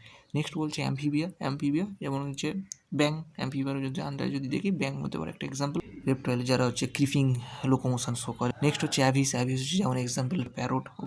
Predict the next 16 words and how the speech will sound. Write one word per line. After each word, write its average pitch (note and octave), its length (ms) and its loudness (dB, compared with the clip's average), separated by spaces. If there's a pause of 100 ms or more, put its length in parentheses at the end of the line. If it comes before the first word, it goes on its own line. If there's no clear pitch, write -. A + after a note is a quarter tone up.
এয়ারি C3 240 2
বোন C3+ 200 -6
থাকে, D#3 200 -4 (520)
এয়ার C3 180 2
ক্যাভিটি B2+ 380 -4
থাকে। - 180 -6 (720)
নেক্সট D#3+ 260 0
হচ্ছে D#3+ 380 -2 (220)
ম্যামেলিয়া। D3+ 600 2 (320)
এই D3 60 2
ম্যামেলিয়ার D3 540 4
under-এ C3 260 0
আবার C3+ 180 -4 (840)
যে B2+ 140 2
সমস্ত C#3+ 360 -2
অর্গানিজম C3 420 -2